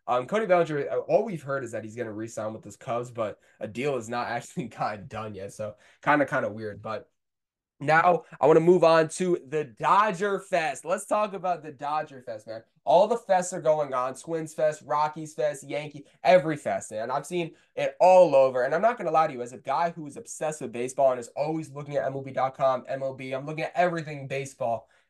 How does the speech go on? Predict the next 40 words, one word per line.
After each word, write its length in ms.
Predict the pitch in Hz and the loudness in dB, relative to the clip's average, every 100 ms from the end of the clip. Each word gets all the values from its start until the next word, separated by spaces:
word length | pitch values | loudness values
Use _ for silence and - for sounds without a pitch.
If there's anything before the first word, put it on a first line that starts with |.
| _ | _
I, 300 | 123 135 139 - | 2 4 4 2
I, 220 | 139 139 | 0 2
I've 240 | 143 147 135 | 0 -2 -4
never 580 | 139 147 185 208 247 | -12 -2 0 2 -2
seen 580 | 247 - 180 175 147 120 _ _ | -6 -8 -10 -10 -10 -14 _ _
a 80 | - | -10
sponsorship 720 | - - 156 170 170 151 170 156 | -4 0 2 0 -4 -8 -8 -8
or 140 | 139 - | -10 -8
anything 560 | 160 160 151 120 110 - _ - | -6 -6 -8 -10 -12 -16 _ -6
to 80 | 143 | 0
actually 340 | 147 175 139 | 0 -2 -8
go 420 | 113 120 143 147 | -12 -2 0 0
to 100 | 143 | -2
one 160 | 123 123 | -8 -8
of 100 | 117 | -10
these 200 | 113 - | -12 -10
fests. 220 | 107 - | -12 -4
I, 140 | 160 190 | 0 2
I, 100 | 190 | 4
is 200 | 190 196 | 4 0
this 160 | 247 302 | -2 -2
just 220 | 294 156 | -2 -4
me? 320 | 165 190 220 _ _ - | -4 -6 -8 _ _ -8
'Cause, 180 | 185 | -2
like, 180 | - 151 - | 0 0 0
I 100 | 185 | -2
mean, 220 | 196 180 - | -2 -10 -4
I, 120 | 165 | -2
I, 280 | 160 170 170 | 2 2 2
I'm 80 | 185 | 0
not 160 | 165 | -2
saying 180 | - 139 | -2 -4
I 80 | 123 | -4
would 220 | 117 104 | -6 -8
go. 400 | 110 113 127 139 _ _ - | -6 -2 -4 -6 _ _ -10
I 100 | 110 | -10
probably 560 | - 135 147 123 113 | -4 -2 -2 -6 -12
would 220 | 101 110 | -10 -10
not 280 | 131 127 143 | -8 -8 -4
go. 380 | 135 147 170 170 | 0 0 -2 -8